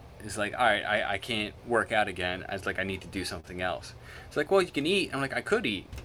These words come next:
And then you start eating. And, uh, I gotta show you my house one day. It's like,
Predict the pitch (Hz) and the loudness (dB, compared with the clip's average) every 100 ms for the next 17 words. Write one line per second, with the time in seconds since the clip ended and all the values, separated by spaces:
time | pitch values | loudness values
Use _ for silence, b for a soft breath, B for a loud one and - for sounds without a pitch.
0 | - - 113 113 110 - 113 - 120 113 | -14 -12 -4 -2 -2 2 0 2 -2 -2
1 | 131 123 - - - - - - - - | -4 -8 -14 -18 -18 -18 -18 -18 -18 -18
2 | - - 131 113 113 - 123 147 113 - | -12 -2 2 6 4 6 6 6 4 4
3 | 110 101 92 107 107 101 92 80 90 90 | 2 2 2 2 2 0 -2 -2 -4 -4
4 | 92 90 | -2 -2